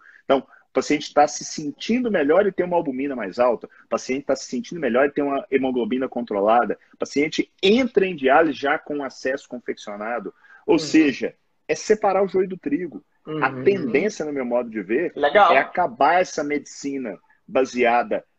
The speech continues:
Speaker 1: no fee for service, no tempo, no atendimento e,
Speaker 2: Uhum.
Speaker 1: e, e ser do valor.
Speaker 2: Isso.
Speaker 1: Ele fala assim,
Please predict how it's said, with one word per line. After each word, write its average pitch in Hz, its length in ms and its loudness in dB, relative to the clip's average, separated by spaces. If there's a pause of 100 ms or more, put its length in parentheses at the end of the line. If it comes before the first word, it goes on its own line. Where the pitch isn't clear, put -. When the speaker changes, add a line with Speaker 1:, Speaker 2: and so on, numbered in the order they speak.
(140)
Speaker 1:
no 156 260 -6
fee 180 160 -10
for - 180 -2
service, 139 580 0
no 151 140 -6
tempo, 143 460 -2
no 143 140 -2
atendimento 143 800 -6 (220)
e, 185 260 -4
Speaker 2:
Uhum. 131 140 -12
Speaker 1:
e, 208 220 -6
e 180 40 -4
ser 208 200 4
do 220 100 0
valor. 247 460 6 (160)
Speaker 2:
Isso. 190 220 4
Speaker 1:
Ele 247 100 10
fala 220 200 0
assim, 180 180 -6